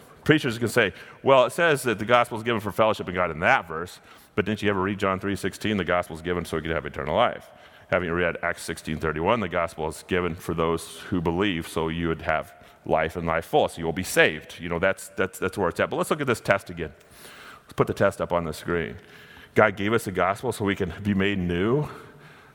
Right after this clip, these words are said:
Uh, absolutely, the gospel is, is there. It makes us new, but I said it's the wrong answer, but you can pull out verses. Forgive sins, you, you can pull out verses. You make right with God, you can still pull out verses.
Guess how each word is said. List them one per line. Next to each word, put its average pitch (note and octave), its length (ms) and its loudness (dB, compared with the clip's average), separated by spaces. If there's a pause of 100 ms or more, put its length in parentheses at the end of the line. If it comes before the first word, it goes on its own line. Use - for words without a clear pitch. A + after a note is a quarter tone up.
(200)
Uh, G2+ 100 0 (140)
absolutely, A2+ 760 2
the F2 100 2
gospel G2 400 0 (180)
is, F#2 100 -4
is E2 220 -6
there. G#2 320 4
It F2+ 240 -4
makes A2 260 0
us F2+ 140 -4
new, B2+ 240 4
but A#2 200 0
I F#2+ 180 0
said C3+ 180 0
it's A#2+ 140 -2
the G#2 60 4
wrong A2+ 280 4
answer, E3+ 240 -2
but G#2+ 140 0
you G#2+ 80 0
can A2 100 -2
pull B2+ 160 4
out G2+ 180 6
verses. A#2+ 480 2
Forgive A#2+ 380 2
sins, E3 380 0
you, A2+ 220 -2
you A#2 180 2
can A2+ 100 -2
pull D#3 160 4
out C3 160 6
verses. E3+ 380 0
You G2+ 60 -2
make C3+ 260 4
right C3 280 2
with B2+ 140 -8
God, C#3+ 220 4
you D3+ 60 -8
can B2+ 60 -6
still D3 220 -2
pull C#3+ 160 4
out C#3 140 4
verses. D#3+ 360 0